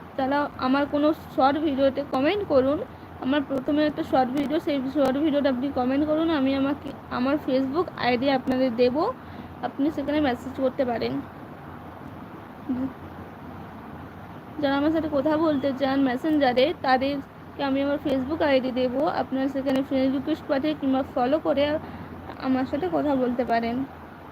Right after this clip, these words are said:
প্লিজ আমার চ্যানেলটা সাবস্ক্রাইব করে রাখবেন। যারা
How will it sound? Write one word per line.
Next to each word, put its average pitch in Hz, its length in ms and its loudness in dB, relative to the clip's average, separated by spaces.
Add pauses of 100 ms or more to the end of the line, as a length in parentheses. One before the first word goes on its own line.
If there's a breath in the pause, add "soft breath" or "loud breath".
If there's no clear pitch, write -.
(480)
প্লিজ 311 220 0 (120)
আমার 269 180 2
চ্যানেলটা 254 400 2
সাবস্ক্রাইব 277 480 -2
করে 302 180 4
রাখবেন। 294 280 0 (3500)
যারা 285 180 4